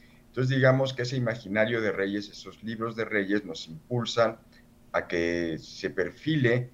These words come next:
una línea editorial, también una línea de acción, de extensión cultural,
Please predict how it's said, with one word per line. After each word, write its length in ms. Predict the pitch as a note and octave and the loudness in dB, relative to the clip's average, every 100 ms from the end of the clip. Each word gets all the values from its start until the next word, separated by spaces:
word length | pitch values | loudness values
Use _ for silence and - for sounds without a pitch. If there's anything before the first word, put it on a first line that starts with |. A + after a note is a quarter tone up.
| - - | -18 -10
una 220 | G2+ A#2 | 0 4
línea 640 | A#2 A#2 G#2+ G#2+ A2+ - - - - | 4 2 4 4 4 0 -6 -18 -12
editorial, 880 | F2+ F#2 F#2 F#2+ G2 G#2 B2 B2+ - - - | -8 -6 -2 0 6 6 6 0 -8 -20 -12
también 280 | F2 F#2+ G#2 | -6 0 0
una 200 | G#2 G2 | 2 0
línea 280 | F#2+ F#2 F2 | 0 -2 0
de 100 | D#2 | 0
acción, 500 | - - G2+ A2 G#2+ | -2 0 2 2 0
de 60 | |
extensión 480 | G2 - C#2 F2 D#2+ | -6 -10 -12 -10 -10
cultural, 640 | - D2+ G2+ G#2 G2 G#2 | -12 -10 0 4 6 4